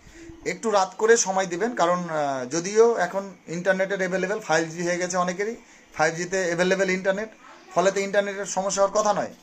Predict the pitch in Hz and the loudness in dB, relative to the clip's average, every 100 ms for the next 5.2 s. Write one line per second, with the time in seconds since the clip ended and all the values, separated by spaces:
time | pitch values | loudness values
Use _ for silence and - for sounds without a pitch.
0 | _ - 123 135 135 131 135 135 120 - | _ -16 -6 -2 -2 -2 -6 -8 -10 -2
1 | 196 208 208 196 190 180 185 190 170 190 | 0 2 0 0 0 -2 -6 -6 -2 -2
2 | 196 185 190 180 175 127 - - - - | -2 -4 -6 -6 -6 -8 -12 -20 -20 -16
3 | - 156 170 208 220 240 240 196 202 196 | -4 0 2 4 6 4 4 2 0 -4
4 | 190 202 190 175 165 160 185 165 196 180 | 0 -2 -2 -8 -8 -8 -4 -4 -2 -2
5 | 113 | -4